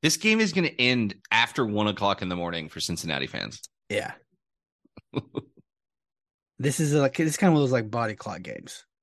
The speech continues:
Speaker 1: Yeah.
Speaker 2: For Cincinnati. It's like,
Speaker 1: And Provo rocks, man. Provo
Speaker 2: and,
Speaker 1: rocks.
Speaker 2: and, yeah, and they're not gonna be able to breathe because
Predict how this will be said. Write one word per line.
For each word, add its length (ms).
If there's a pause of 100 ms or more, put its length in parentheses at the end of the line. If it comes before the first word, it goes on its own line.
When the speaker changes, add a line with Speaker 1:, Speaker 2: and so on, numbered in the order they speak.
(220)
Speaker 1:
Yeah. 960 (240)
Speaker 2:
For 140
Cincinnati. 600
It's 140
like, 300 (520)
Speaker 1:
And 200
Provo 480
rocks, 500
man. 420 (180)
Provo 300
Speaker 2:
and, 180
Speaker 1:
rocks. 240
Speaker 2:
and, 400 (180)
yeah, 380
and 420 (340)
they're 140
not 100
gonna 120
be 60
able 120
to 60
breathe 440 (380)
because 760